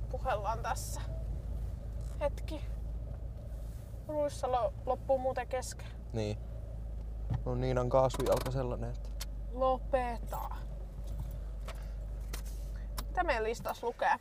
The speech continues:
Speaker 2: Meillä lukee seuraavana juhannus. Juhannushan on kesäkuussa keskikesän juhla.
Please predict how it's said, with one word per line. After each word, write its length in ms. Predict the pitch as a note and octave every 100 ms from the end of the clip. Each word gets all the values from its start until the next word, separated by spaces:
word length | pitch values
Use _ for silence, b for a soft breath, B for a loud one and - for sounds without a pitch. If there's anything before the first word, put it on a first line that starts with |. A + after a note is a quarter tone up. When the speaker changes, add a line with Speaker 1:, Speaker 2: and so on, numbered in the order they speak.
| - - - _ - _ _ _ -
Speaker 2:
Meillä 220 | G#3+ G3
lukee 260 | C3+ B2 A2+
seuraavana 600 | C3 C3+ A2+ G2 F#2+ F#2
juhannus. 1160 | A#2 F3+ - F#2 E2 - - B1 B1+ - - - -
Juhannushan 680 | D3 D#3 A#2 G#2 - G2+
on 160 | G2 F2+ -
kesäkuussa 680 | A#2+ A#2+ G#2+ F#2 F2+ - -
keskikesän 800 | A#2+ C3+ - F2+ F2 F2+ E2+ E2 A2+
juhla. 500 | B2+ - - F2